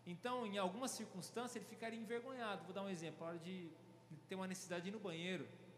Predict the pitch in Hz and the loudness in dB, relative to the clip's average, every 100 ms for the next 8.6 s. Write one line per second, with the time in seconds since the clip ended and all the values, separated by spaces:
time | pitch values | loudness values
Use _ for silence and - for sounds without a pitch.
0 | - - - - - - - 165 185 185 | -16 -18 -18 -18 -18 -12 2 4 6 6
1 | 208 202 202 190 190 190 160 147 190 220 | 4 4 4 4 4 2 0 2 6 8
2 | 185 - 175 180 180 170 - 180 208 220 | 6 4 2 2 2 2 0 0 2 2
3 | 190 196 247 240 - 208 208 190 208 208 | 2 2 2 0 -2 0 2 2 0 0
4 | - 226 - 226 247 247 - - 247 - | -2 -6 -4 -2 -2 -4 -12 -2 0 4
5 | 233 240 233 233 - 226 220 226 233 233 | 6 6 4 2 2 4 4 4 4 4
6 | 233 - 240 - 269 240 247 247 - - | 2 2 0 0 0 0 -2 -2 -6 -12
7 | - - - - - - - 196 196 247 | -14 -16 -16 -18 -18 -20 -6 -4 2 4
8 | 269 262 247 226 285 294 | 4 4 2 4 2 0